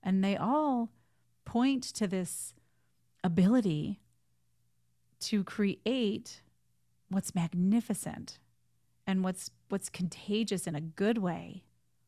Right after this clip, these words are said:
what spreads kindness, what spreads joy, what spreads hope, what spe-, what spreads compassion, what spreads love, what spreads openness, what spreads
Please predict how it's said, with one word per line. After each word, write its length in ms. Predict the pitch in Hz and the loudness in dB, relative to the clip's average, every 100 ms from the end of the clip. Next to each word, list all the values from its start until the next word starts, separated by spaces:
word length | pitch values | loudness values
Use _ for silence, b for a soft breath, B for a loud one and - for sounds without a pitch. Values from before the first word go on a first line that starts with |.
| _ _ _ _ _ _ _ _ _ | _ _ _ _ _ _ _ _ _
what 160 | 190 - | -4 -4
spreads 340 | - 220 185 | 0 -2 -2
kindness, 600 | - - 196 226 165 - | -6 -4 0 2 0 -4
what 100 | 180 | -8
spreads 320 | - 208 190 | -4 -4 -4
joy, 380 | - - 190 175 | -6 -2 0 0
what 160 | 185 - | -4 -6
spreads 280 | - 170 - | -6 -8 -8
hope, 380 | - 208 190 - | -4 -2 -2 -6
what 160 | 196 | -8
spe-, 320 | - - 170 | -8 -6 -6
what 200 | - 180 | -4 -8
spreads 420 | - - 180 180 - | -8 -6 -6 -6 -8
compassion, 640 | 170 160 208 220 180 185 | -10 -8 -6 -4 -4 -4
what 140 | 196 | -6
spreads 360 | - - 175 180 B B B _ | -6 -4 -4 -6 B B B _
love, 480 | 180 180 196 214 196 | -2 2 4 2 2
what 120 | - | -2
spreads 300 | - 180 170 - - | -4 -6 -6 -8 -2
openness, 680 | 202 208 214 185 156 - - | -2 0 0 0 -2 -6 -6
what 160 | 185 - | -6 -4
spreads 380 | - 180 170 | -2 -2 -4